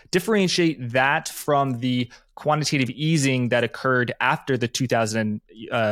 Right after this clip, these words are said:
eight financial crisis, which caused, uh, aggregate, monetary aggregates, uh, levels of reserves in the banking system, excess reserves, to swell.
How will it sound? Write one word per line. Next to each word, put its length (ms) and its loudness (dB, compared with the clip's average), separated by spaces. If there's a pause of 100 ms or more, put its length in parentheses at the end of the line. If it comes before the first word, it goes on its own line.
(180)
eight 120 -2
financial 360 -2
crisis, 500 -2
which 220 -2 (320)
caused, 560 2 (280)
uh, 320 4 (100)
aggregate, 480 0
monetary 420 2
aggregates, 680 0
uh, 140 0
levels 360 0
of 100 0
reserves 400 2
in 60 2
the 80 0
banking 300 -2
system, 320 -2
excess 400 -2
reserves, 380 -2
to 180 -4
swell. 720 2